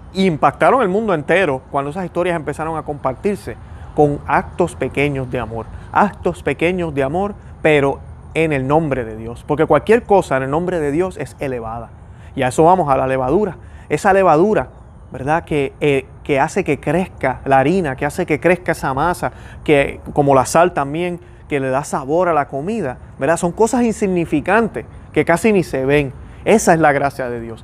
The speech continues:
Y si dejamos que actúe en nosotros, es el reino de los cielos, que actúe en nosotros, el reino de los cielos se va a manifestar a su vez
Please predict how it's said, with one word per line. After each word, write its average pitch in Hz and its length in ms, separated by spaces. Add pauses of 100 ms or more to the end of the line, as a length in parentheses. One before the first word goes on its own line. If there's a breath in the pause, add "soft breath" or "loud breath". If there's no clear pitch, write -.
(140)
Y 143 60
si 170 100
dejamos 143 360
que - 100
actúe 185 400
en 180 100
nosotros, 175 500
es 185 100
el 196 60
reino 208 300
de 175 60
los 160 100
cielos, 175 320 (260 loud breath)
que 156 100
actúe 208 380
en 196 80
nosotros, 202 560 (200 loud breath)
el 151 120
reino 196 380
de 175 60
los 147 120
cielos 214 380
se 160 80
va 139 60
a 147 40
manifestar 165 520
a 156 40
su 139 180
vez 165 280